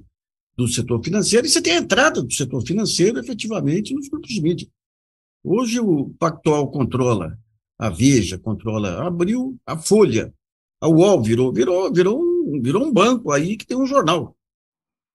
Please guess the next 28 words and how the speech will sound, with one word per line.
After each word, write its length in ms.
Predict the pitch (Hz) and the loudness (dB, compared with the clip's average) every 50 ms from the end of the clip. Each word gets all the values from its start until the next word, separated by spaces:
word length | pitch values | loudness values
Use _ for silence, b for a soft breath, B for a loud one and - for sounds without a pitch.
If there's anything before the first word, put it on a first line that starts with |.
| _ _ _ _ | _ _ _ _
Tem 120 | - 196 | -4 -2
um 80 | 202 214 | -2 0
jornal. 480 | 233 269 262 208 151 135 120 104 - _ _ _ _ _ _ _ _ _ _ _ _ _ _ _ _ _ _ _ _ _ _ _ _ _ | 0 0 0 0 -2 -4 -6 -8 -12 _ _ _ _ _ _ _ _ _ _ _ _ _ _ _ _ _ _ _ _ _ _ _ _ _
E 120 | - 165 214 | -4 -2 0
esse 240 | 269 294 - - 262 | 2 4 4 4 2
editorial 520 | 196 - - - 196 131 117 165 190 208 | 0 -4 -2 0 0 2 4 4 2 2
de 140 | 175 165 165 | -2 -4 -2
primeira 420 | - 175 156 170 247 147 262 202 | 0 0 0 0 0 0 -2 -4
página, 640 | 123 - _ 170 180 190 170 127 - 98 101 98 98 | -6 -6 _ -2 -2 0 -2 -4 -6 -8 -10 -10 -8
o 40 | 113 | -8
editorial 340 | 156 160 - 247 233 269 262 | -8 -6 -2 -2 -2 -2 -2
de 60 | 269 | -4
primeira 320 | 269 262 254 254 233 190 | -6 -4 -2 -2 -2 -4
página 600 | 160 - - 190 208 247 233 240 254 254 269 269 | -4 -2 -2 -2 0 -2 -4 -6 -6 -4 -4 -2
é, 640 | 269 269 269 269 262 269 254 226 185 139 113 98 - _ _ _ _ _ _ _ _ _ _ _ _ - | 0 0 0 -2 -2 -4 -4 -4 -6 -6 -8 -10 -14 _ _ _ _ _ _ _ _ _ _ _ _ -12
é 80 | - | -10
coisa 300 | 123 - 240 254 254 269 | -4 -2 0 0 2 2
rara. 420 | 214 156 190 220 196 131 104 - - - _ _ _ _ _ - | 2 4 4 6 4 4 0 -4 -8 -16 _ _ _ _ _ -12
A 120 | 131 139 | -12 -6
Folha 280 | - - 240 269 285 254 | 0 0 2 2 0 0
teve 300 | - - 240 254 214 214 | 2 4 4 4 4 4
um 80 | 202 | 2
editorial 380 | 180 143 - - 175 156 165 160 | 2 2 0 0 2 4 4 2
de 120 | 135 131 | 2 0
primeira 320 | 117 160 156 156 156 139 110 | -2 0 0 0 0 0 -2
página 520 | - - 135 135 135 123 104 104 113 110 | -4 -2 0 0 0 0 -2 -6 -6 -6
do 200 | 101 110 117 117 | -4 -4 -4 -4
Otávio 800 | 110 104 98 - - 123 120 113 101 92 98 98 95 95 92 | -4 -4 -6 -4 -2 0 0 0 0 -2 -6 -8 -8 -10 -12